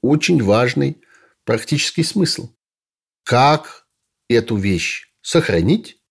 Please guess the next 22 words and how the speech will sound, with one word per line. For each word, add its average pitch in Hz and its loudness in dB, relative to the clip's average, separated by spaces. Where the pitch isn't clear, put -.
как 127 2
ее 104 0
перевести 175 0
и 131 2
как - 0
быть 165 0
при 143 -2
этом 120 -2
уверенным 196 2
в 101 -6
ее 135 4
качестве. - -6
Вот 90 -4
за 92 2
этим 110 2
всем 214 -2
и - -2
придумано 127 2
было 117 2
все - -2
это 127 0
необыкновенное 95 0